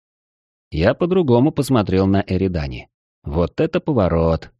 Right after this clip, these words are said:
Он не бомж, он заключенный со стопроцентными ощущениями. Игрок, которого разрешено безнаказанно убивать, грабить и притеснять в любой точке Барлеоны. Преступник, сумевший выбраться на волю из рудника, шахты или с лесоповала,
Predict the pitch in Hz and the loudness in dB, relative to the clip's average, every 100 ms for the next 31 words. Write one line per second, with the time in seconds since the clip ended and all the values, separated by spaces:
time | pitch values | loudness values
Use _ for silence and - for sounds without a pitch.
0 | _ 139 160 151 123 147 143 78 - - | _ -2 2 2 2 2 2 -2 -6 -6
1 | - 123 131 123 127 131 156 160 104 87 | 0 2 2 0 0 0 2 2 2 0
2 | 80 107 101 131 120 123 - 139 127 127 | -2 -2 -2 -2 0 -2 0 -2 -2 0
3 | 120 120 113 - 110 110 85 73 67 62 | 0 0 -4 -4 -4 -2 -2 -4 -8 -10
4 | 57 _ _ _ - 120 160 185 - - | -14 _ _ _ 0 2 4 2 -2 -2
5 | 92 156 139 123 113 107 110 101 120 135 | 2 4 4 4 2 2 2 2 2 2
6 | 123 107 95 101 113 104 95 87 82 80 | 2 0 0 0 0 -2 0 -2 -2 -2
7 | 78 92 98 95 80 78 85 123 110 92 | -2 -2 -2 -4 -4 -2 0 0 -2 -2
8 | 87 85 87 - 87 123 98 87 80 95 | -4 -2 -4 -2 -2 -2 -2 -2 0 0
9 | 135 - 98 - 98 90 85 82 73 62 | 0 0 -2 -2 -2 -2 -2 -2 -4 -8
10 | 55 - _ _ _ - 123 120 185 85 | -14 -20 _ _ _ 0 0 2 0 0
11 | 69 - 95 120 127 - 113 120 113 104 | -6 -2 2 2 2 0 0 2 0 0
12 | 107 98 95 113 120 110 110 92 92 82 | 0 0 2 2 2 2 0 -2 -2 -2
13 | 87 - 82 104 107 - 85 107 - 85 | -4 -4 -4 -4 -6 -4 -2 -2 -2 -4
14 | - 95 92 87 90 87 82 85 110 123 | -2 0 0 -2 -4 -2 -2 -2 -2 -2
15 | 69 | -4